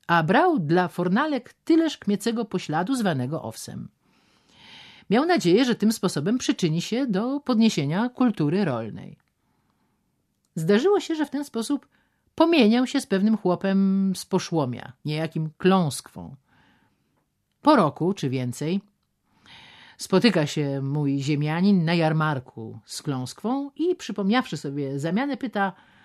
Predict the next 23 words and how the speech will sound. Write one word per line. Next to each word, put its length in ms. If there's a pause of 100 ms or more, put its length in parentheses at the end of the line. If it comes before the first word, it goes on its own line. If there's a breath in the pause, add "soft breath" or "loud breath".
(520 soft breath)
"A 280
cóż, 720
Kląskwa, 560
jakże 320
się 120
też 200
udał 300
mój 180
owies? 600 (340)
Wyrósł 480
też 280
godnie?" 460 (2250 soft breath)
Chłopowina 680 (200 soft breath)
począł 260
się 140
tępo 340
orać 300
pazurami 540
po 140
głowie, 500
aż 140
ci 180
rzecze 480